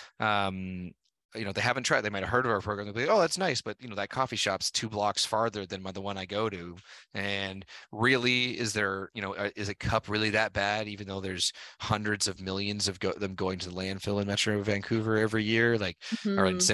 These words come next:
Speaker 1: incinerators, like, it's, you know, it's all over the streets. It's like, it's more than half the city cleanup is just, you know, cups, <laughs> like, takeout
Speaker 2: Yeah.
Speaker 1: containers and things like that. So, uh, but that gets cleaned up.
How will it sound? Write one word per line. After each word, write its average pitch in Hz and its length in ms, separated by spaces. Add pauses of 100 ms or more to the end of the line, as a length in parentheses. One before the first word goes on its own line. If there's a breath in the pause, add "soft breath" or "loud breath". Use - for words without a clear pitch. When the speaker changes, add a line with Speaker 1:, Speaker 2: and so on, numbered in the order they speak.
Speaker 1:
incinerators, 107 340
like, 92 140
it's, - 320
you 92 100
know, 85 80
it's 90 100
all 101 140
over 107 160
the 98 60
streets. 104 400
It's - 100
like, 90 140 (100)
it's - 160
more 110 160
than 101 80
half 104 340
the 95 320
city 101 300
cleanup 110 480
is 98 180
just, - 280
you 110 80
know, 101 200
cups, - 600
<laughs> 165 140
like, 131 280 (380 loud breath)
takeout 120 300
Speaker 2:
Yeah. 123 80
Speaker 1:
containers 123 460
and 107 60
things 120 200
like 113 100
that. 117 260
So, 104 280 (280 loud breath)
uh, 107 200
but 107 80
that 117 140
gets 120 120
cleaned 131 280
up. - 120